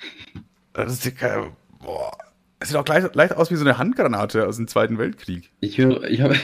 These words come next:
Speaker 2: <laughs> oft höre ich das Feedback, Feedback Pimmel, weil's oben, da sollen dann eigentlich diese Ribbel sein für die Flasche, aber es erinnert doch stark an eine Vorhaut. <laughs>
Speaker 1: Ja, also die Leute, die dir das gesagt haben, sollten vielleicht mal zum Arzt gehen.
Speaker 2: Ja.
Speaker 1: Äh, also, aber,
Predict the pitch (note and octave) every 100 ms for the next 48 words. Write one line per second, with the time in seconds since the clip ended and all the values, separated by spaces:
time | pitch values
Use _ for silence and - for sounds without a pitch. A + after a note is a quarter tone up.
0 | - C3+ C#3+ - C3+ C3+ C3+ C3 C3 C3
1 | C3 B2+ - - - B2+ A#2 - - A#2
2 | G#2+ G2 - - - - - G2 G#2+ -
3 | - B2+ C3+ B2+ E3+ - - _ - G#2
4 | A#2+ C3+ A#2+ C3+ C#3 C#3+ C3 B2 D3 D#3
5 | D3+ A#2 A2+ A#2 A#2 A2+ G#2 B2+ - G2+
6 | G#2+ G#2 G#2+ A2+ A2 - - A2 C#3+ C#3+
7 | - G#2+ C3 A2 - A2 G#2 - - -
8 | - G3 - - - - - - _ _
9 | _ - - D#2 D2+ D2+ D2+ D#2+ E2 D2
10 | C2 _ - F2 F#2+ F2+ E2+ F2 F2 G2+
11 | G#2 F#2+ G#2 G2 G#2+ F#2+ G2 F#2 F2+ F2+
12 | G#2 C2 E2+ F2 F2 E2+ E2+ _ _ -
13 | - - A2 A#2+ B2 C#3 C3 B2+ _ _
14 | - G2+ G#2 A2 A2 A2 G#2+ A2+